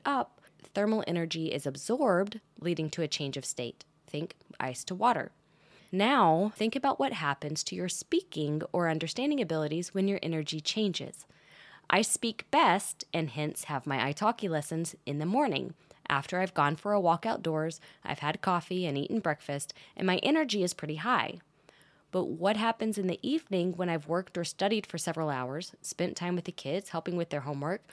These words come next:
working through fights or tantrums, preparing dinner, making a million decisions? I'm exhausted. My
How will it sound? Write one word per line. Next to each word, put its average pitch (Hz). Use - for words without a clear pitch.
working 180
through 175
fights 156
or 190
tantrums, 147
preparing 170
dinner, 143
making 160
a 160
million 208
decisions? 139
I'm 220
exhausted. 202
My 180